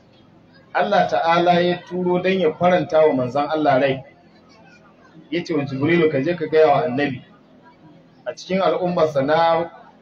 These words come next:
bashi mutum dubu saba'in za su shiga aljanna ranar kiyama, bila hisabin wala iqabin." Babu hisabi, babu azaba.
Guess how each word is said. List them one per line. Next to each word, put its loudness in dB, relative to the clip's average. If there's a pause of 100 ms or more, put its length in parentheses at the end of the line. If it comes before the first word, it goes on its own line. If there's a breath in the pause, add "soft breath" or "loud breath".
(340)
bashi 2
mutum -6
dubu -2
saba'in -2 (1300)
za 0
su -6
shiga -2
aljanna 0
ranar 2
kiyama, 0 (1200)
bila 2
hisabin 0
wala 2
iqabin." -4 (920)
Babu 2
hisabi, 2
babu 2
azaba. 0